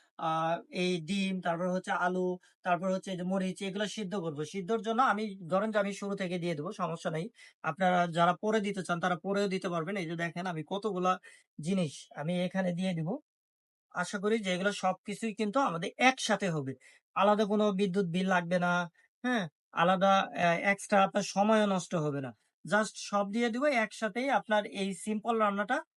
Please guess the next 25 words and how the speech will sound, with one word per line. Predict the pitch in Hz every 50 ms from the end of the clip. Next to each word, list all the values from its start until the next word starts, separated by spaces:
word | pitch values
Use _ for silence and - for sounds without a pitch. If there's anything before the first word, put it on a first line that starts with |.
| _ _ _ _ -
হয়ে | - 233 233 233
যাবে। | 190 180 160 156 156
এর | 165 180 165
জন্য | 175 214 202 214
আপনার | 214 196 185 - 208 202 185
লম্বা | 175 185 196 202 214 208
সময় | - 202 208 196 196 190
অপেক্ষা | - - - - 220 202 - 202 180
করতে | 175 175 151 -
হবে | 170 160 147 147
না | 151 156
এবং | 156 156 175 175 165 147 - - - - _ - 165
বড় | 143 175 190 202 214
ধরনের | 196 202 202 196 196 185
রাইস | 170 175 190 175 -
কুকারও | - 202 190 202 202 185 185 180 170 151 - - -
আপনার | - 160 165 - - 175 170 165 165 - - -
প্রয়োজন | 160 - 202 202 196 180 196 185
নাই। | 175 175 185 226 285 - _ _ _ _ _ _
তো | - 175
দেখেন, | 156 180 185 175 202 190 170
আমরা | 170 170 175 175
দিয়ে | 165 160 185 196 202
দিচ্ছি | 175 175 160 - - 220 247 226
এবং | 175 160 165 170 170